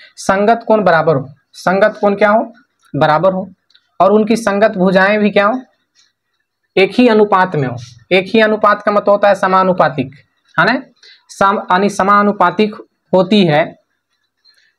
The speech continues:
तो उसके लिए दोनों त्रिभुज क्या होते हैं, समरूप होते हैं। समझ में आया? यानी angle, angle, angle का मतलब होता है कि किसी भी दो त्रिभुज में उसकी संगत कोण बराबर हो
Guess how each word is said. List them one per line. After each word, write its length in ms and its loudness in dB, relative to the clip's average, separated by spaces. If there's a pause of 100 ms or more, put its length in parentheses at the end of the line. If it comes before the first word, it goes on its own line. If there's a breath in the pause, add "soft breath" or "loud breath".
(100)
तो 80 4
उसके 280 2
लिए 140 2
दोनों 240 0
त्रिभुज 300 -2
क्या 140 0
होते 200 -2
हैं, 100 -2
समरूप 440 -2
होते 180 -4
हैं। 120 -6 (240)
समझ 380 -2
में 120 0
आया? 240 0 (640 loud breath)
यानी 180 2
angle, 400 0
angle, 260 0
angle 280 0
का 120 -2
मतलब 380 0
होता 320 0
है 240 -2 (500 soft breath)
कि 60 0 (380)
किसी 260 2
भी 120 2
दो 200 4
त्रिभुज 380 0
में 160 -8 (1400 soft breath)
उसकी 260 2
संगत 440 0
कोण 200 2
बराबर 320 0
हो 160 -6